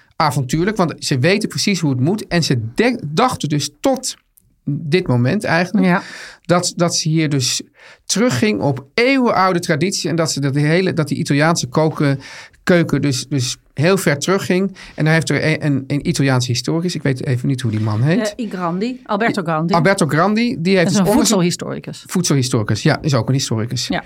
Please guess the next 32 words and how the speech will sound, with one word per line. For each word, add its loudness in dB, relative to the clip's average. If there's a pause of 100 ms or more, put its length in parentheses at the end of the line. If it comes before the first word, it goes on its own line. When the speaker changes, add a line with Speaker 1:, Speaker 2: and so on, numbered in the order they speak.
(100)
Speaker 1:
Ja, -2 (240)
die 2
heeft 0
onderzoek 2
gedaan 2
en -4
die 0
zegt, -2
nou, 0
heel 4
veel 0
van 0
die, 0 (540)
eh, 2 (400)
Speaker 2:
Mythes. -2
Speaker 1:
It-, 0
ja, 4
nou, 4
nou, 4
die 2
zegt 2
dus 2
heel 4
veel 2
van 2
die 2
Italiaanse, 2
die 2
he-, 4
die -4
Italiaanse 2
eetcultuur, 0